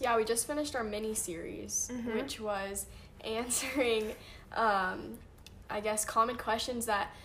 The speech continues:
Speaker 1: we technically got them from, like, a teen girl kinda, like, blog website, What Common Christian Girls Have. But we ended up just kind of adding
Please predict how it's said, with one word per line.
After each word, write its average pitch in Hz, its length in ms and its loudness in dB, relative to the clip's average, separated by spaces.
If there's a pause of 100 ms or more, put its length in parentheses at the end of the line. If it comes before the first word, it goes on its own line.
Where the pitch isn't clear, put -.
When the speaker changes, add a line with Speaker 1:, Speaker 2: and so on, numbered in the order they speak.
(200)
Speaker 1:
we 254 100 -4
technically 320 480 0
got 220 300 6
them 226 140 0
from, 202 280 -2
like, 185 240 -6
a 208 120 -2
teen 208 340 -4
girl 190 340 -4
kinda, 196 240 -8
like, 190 180 -8
blog 190 320 0
website, 262 440 6
What 220 220 6
Common 214 560 -4
Christian 214 580 -6
Girls 196 360 0
Have. 320 280 2 (600)
But 247 640 8 (140)
we 220 300 -2
ended 214 340 0
up 208 420 2
just 214 220 -2
kind 196 240 -6
of 190 160 -6
adding 190 480 -2